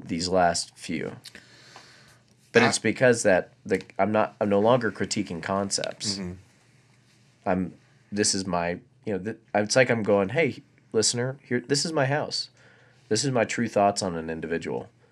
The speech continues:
Speaker 1: This is, you know, um, this is what the cicadas sound like behind our home."
Speaker 2: Yeah.
Speaker 1: You know, it's like I'm showing them the garden. I'm showing
Speaker 2: Wow.
Speaker 1: them the
Speaker 2: Yeah.
Speaker 1: And that, that is vulnerable, man.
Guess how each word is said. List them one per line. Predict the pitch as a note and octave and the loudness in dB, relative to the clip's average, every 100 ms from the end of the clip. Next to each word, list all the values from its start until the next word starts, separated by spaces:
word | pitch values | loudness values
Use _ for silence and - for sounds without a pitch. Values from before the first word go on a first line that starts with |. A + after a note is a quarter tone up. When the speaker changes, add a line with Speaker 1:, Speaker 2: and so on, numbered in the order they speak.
| _ _ | _ _
Speaker 1:
This | G#2 G2 | -4 -2
is, | G2+ F#2 - - _ _ - | 0 0 -2 -4 _ _ -10
you | G#2 | -6
know, | E2+ D2+ - _ _ _ _ _ F#2+ | -4 -6 -12 _ _ _ _ _ -4
um, | E2+ D#2+ D#2 C#2+ _ _ _ _ _ - | -2 -2 -6 -18 _ _ _ _ _ -6
this | - | -4
is | A#2 A2 | -4 -4
what | G#2+ G#2 | -4 -2
the | - | -2
cicadas | - - G2+ F#2 - | -2 0 0 2 0
sound | F2 E2 | -2 -6
like | D#2+ D#2 - _ _ _ _ - | -10 -14 -18 _ _ _ _ -10
behind | F#2 F#2+ F2 | -2 0 0
our | F2 | 0
home." | F#2+ E2 D2 - - - | -2 -4 -8 -18 -20 -14
Speaker 2:
Yeah. | F#2+ F2+ - - | -10 -10 -14 -10
Speaker 1:
You | C3+ | -6
know, | E2+ - | -4 -4
it's | G2+ G#2 | -2 2
like | G2 | 2
I'm | G2 G2 - | 2 0 -4
showing | - G#2 G2+ F#2+ | 0 2 2 0
them | F2+ | -2
the | E2+ | -2
garden. | E2 D#2+ D#2+ D2+ D2 | -2 -4 -6 -12 -16
I'm | D#2+ | -10
showing | F2 F2+ F2+ | -4 -4 -2
Speaker 2:
Wow. | E2+ | -4
Speaker 1:
them | E2 | -6
the | D#2+ D#2 - - - | -8 -12 -14 -20 -16
Speaker 2:
Yeah. | F2+ F2 E2+ _ | -12 -12 -14 _
Speaker 1:
And | G2+ G2 F2+ - - - - | 2 2 2 -4 -20 -16 4
that, | G2 A#2+ - - _ _ - - - | 8 8 4 -20 _ _ -14 -12 0
that | A2 E2+ | 2 4
is | B2+ - | 2 0
vulnerable, | - - - | -6 -8 -12
man. | D2+ E2 G2+ | -10 -8 -8